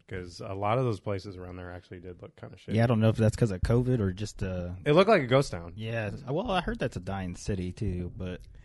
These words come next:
Speaker 1: Which I, that's another thing I don't understand, because it's, it's actually phenomenal. It's
Speaker 2: Yeah, the
Speaker 1: great.
Speaker 2: be-,
Speaker 1: It's
Speaker 2: the,
Speaker 1: beautiful.
Speaker 2: the beach looked great.
Speaker 1: Yeah.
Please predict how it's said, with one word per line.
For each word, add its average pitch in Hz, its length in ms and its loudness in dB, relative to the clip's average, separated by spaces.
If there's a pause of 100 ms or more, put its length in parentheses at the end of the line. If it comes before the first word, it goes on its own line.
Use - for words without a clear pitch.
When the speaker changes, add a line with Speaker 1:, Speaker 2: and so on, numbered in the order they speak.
Speaker 1:
Which 165 340 4
I, 131 260 2
that's 113 340 0
another 117 200 0
thing 104 160 -6
I 101 80 -2
don't 95 160 -6
understand, 95 540 -6
because 90 320 -12
it's, - 240 -14
it's - 220 -14
actually 120 300 -2
phenomenal. 101 520 -8
It's - 100 -8
Speaker 2:
Yeah, 143 80 4
the 110 100 2
Speaker 1:
great. - 80 2
Speaker 2:
be-, - 80 6
Speaker 1:
It's - 100 -6
Speaker 2:
the, 117 60 0
Speaker 1:
beautiful. 135 280 -4
Speaker 2:
the 107 80 6
beach - 240 4
looked 90 180 4
great. 101 300 0 (240)
Speaker 1:
Yeah. 135 360 2